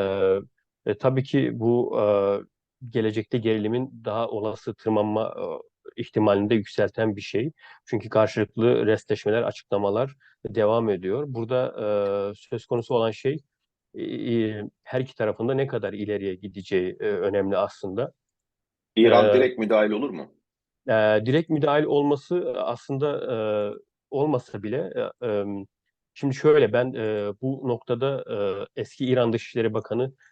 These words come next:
Speaker 1: Cevat Zarif'in bir açıklamasıyla, e, e, başlamak istiyorum. E, kendisi diyor ki Cevat Zarif'in, e, bu nükleer müzakereler,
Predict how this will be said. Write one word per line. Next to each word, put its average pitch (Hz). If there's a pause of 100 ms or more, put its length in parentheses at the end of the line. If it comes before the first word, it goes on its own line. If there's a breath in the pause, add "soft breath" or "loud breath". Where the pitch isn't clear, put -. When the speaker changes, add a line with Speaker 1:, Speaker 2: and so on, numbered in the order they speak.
(120 soft breath)
Speaker 1:
Cevat 110
Zarif'in 117
bir 117
açıklamasıyla, 107 (120)
e, 101
e, 87 (400)
başlamak 104
istiyorum. 95
E, 95
kendisi 107
diyor 139
ki 120
Cevat 101
Zarif'in, 110 (440 soft breath)
e, 101
bu 117 (140)
nükleer 117
müzakereler, 113